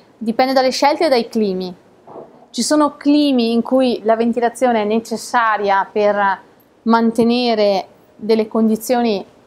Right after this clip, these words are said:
gradevoli e ci sono climi dove non è necessaria magari la ventilazione. Eh, è un po' un utilizzo diverso della casa. La ventilazione,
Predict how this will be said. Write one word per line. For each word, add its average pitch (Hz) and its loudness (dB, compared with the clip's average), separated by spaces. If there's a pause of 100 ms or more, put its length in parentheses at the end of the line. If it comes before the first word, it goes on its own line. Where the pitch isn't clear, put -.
(120)
gradevoli 214 2 (920)
e 226 -4
ci 247 -2
sono 320 0
climi 277 -2
dove 220 2
non 202 0
è 262 2
necessaria 214 -2
magari 185 -2 (280)
la 202 -2
ventilazione. 190 -4 (1300)
Eh, 190 -2 (1200)
è 220 -6
un 240 0
po' 294 2
un 330 2
utilizzo 277 0
diverso 214 0
della 185 0
casa. 175 -4 (480)
La 226 2
ventilazione, 302 0